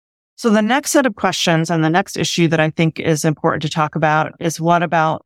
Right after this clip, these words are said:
long-term treatment of patients who've had an intervention for May Thurner, like our first patient?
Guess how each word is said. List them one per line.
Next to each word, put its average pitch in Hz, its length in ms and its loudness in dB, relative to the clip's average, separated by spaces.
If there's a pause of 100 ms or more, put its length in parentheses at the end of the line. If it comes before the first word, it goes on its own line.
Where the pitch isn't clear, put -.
long-term 156 640 0
treatment - 840 -6
of 165 280 0
patients 160 600 0
who've 160 280 0
had 240 340 -2
an 226 80 -2
intervention 151 960 0
for 156 340 2
May 156 200 2
Thurner, 139 440 -2
like 143 360 -2
our 151 220 -4
first - 260 -10
patient? - 400 -10